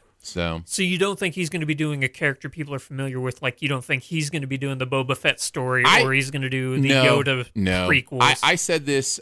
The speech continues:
Speaker 1: uh, I said this last week, uh, during our Sift quest, but, um, I, I think the best case scenario is that this is material not based on any known existing Star Wars material, books,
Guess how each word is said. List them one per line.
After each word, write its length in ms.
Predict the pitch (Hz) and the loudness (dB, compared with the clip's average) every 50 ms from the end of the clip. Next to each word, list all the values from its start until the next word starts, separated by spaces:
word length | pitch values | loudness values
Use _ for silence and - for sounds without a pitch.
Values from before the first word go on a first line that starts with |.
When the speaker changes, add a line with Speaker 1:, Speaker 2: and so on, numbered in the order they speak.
| - | -2
Speaker 1:
uh, 480 | 120 110 107 104 101 101 98 95 92 - - | 0 2 2 4 4 4 4 2 2 0 0
I 100 | - 123 | -2 -2
said 240 | 117 - - 135 131 123 | -2 0 -2 -2 -2 -2
this 160 | 117 - - | -4 -2 -2
last 240 | 113 107 107 - - | -2 -2 -2 -4 -6
week, 320 | 113 117 117 113 - - - - | -4 -4 -4 -4 -4 -8 -8 -4
uh, 100 | 101 98 | -4 -4
during 240 | 95 104 101 101 101 | -2 -4 -4 -4 -4
our 80 | 92 92 | -4 -6
Sift 320 | - - 123 117 - - | -6 -6 -6 -6 -6 -8
quest, 520 | - - 104 92 87 85 - - - 101 - | -4 0 2 2 2 2 0 -6 -12 -4 0
but, 320 | 101 98 95 92 - - | 2 2 2 2 0 0
um, 360 | 101 95 90 90 90 90 87 - _ _ _ _ _ _ _ _ _ _ | -2 0 0 0 -2 -2 -4 -6 _ _ _ _ _ _ _ _ _ _
I, 160 | 123 131 113 - - - | 4 4 4 2 -2 -2
I 200 | - 131 143 160 | 2 2 2 2
think 460 | 175 - - - 156 151 143 143 135 - - - _ _ | 2 -2 -4 -2 0 0 0 0 -2 -6 -14 -20 _ _
the 160 | - 107 110 113 | -10 -6 -6 -6
best 460 | 104 101 98 - 135 139 147 - - | -6 -4 -2 0 0 0 0 -2 -8
case 260 | - - 143 131 120 | -4 -2 0 0 0
scenario 840 | - - 120 107 107 104 104 104 104 101 95 92 92 92 95 101 101 - _ _ _ _ _ _ | 0 -2 0 0 0 2 2 0 0 -2 -2 -4 -6 -8 -8 -8 -12 -16 _ _ _ _ _ _
is 260 | - 123 120 110 98 101 | 0 2 2 2 0 0
that 200 | 113 107 - _ | -2 -2 -2 _
this 240 | 127 147 143 - | 0 0 0 0
is 160 | 180 170 147 147 | -2 -2 0 0
material 640 | 131 123 - - - 120 120 120 117 110 104 101 | 0 -2 -2 -4 -2 -2 0 0 2 2 0 0
not 500 | 101 101 101 110 110 123 151 - - 123 | 0 0 0 2 2 0 0 -2 -4 -4
based 380 | 107 123 120 127 123 - - - - | 0 0 0 0 0 -2 -6 -6 -6
on 240 | 104 104 98 98 98 - _ _ _ | -4 -4 -4 -4 -6 -10 _ _ _
any 320 | 143 139 139 139 147 151 147 | 0 0 2 2 2 2 2
known 480 | 156 156 147 131 120 120 120 120 123 | 2 0 2 2 2 2 2 0 0
existing 580 | 117 113 110 92 101 110 104 - - 113 101 98 | -2 -4 -4 -2 -2 -2 -2 -2 -2 -2 -2 -2
Star 260 | - - 104 95 95 | -2 0 2 2 2
Wars 220 | 92 92 92 87 95 | 2 0 -2 -2 -4
material, 420 | 90 82 - 92 90 87 82 80 | -6 -6 -4 -4 -4 -4 -4 -4
books, 600 | 87 - - 127 147 151 - - - - - - | -4 -2 0 0 0 0 0 -2 -2 -2 -2 -2